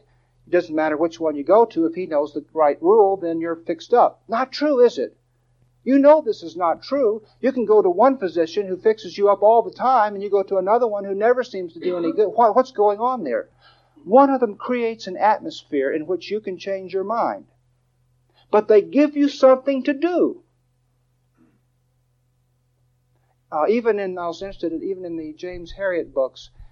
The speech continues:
he mentions doing this even with animals. So here you have this relationship between a farmer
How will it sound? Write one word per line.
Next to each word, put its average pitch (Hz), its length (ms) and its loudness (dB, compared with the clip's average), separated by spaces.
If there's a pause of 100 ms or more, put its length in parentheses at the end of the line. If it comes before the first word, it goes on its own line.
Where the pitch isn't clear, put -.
(440)
he 170 120 -4
mentions 170 440 -10
doing 185 400 -2
this 180 240 -14
even 180 240 -12
with 180 200 -18
animals. 180 680 -8 (960)
So 180 180 0
here 240 160 -2
you 226 160 -4
have 208 240 -2
this 185 160 -8
relationship 175 640 -6
between 165 280 -12
a 147 60 -10
farmer 165 640 -4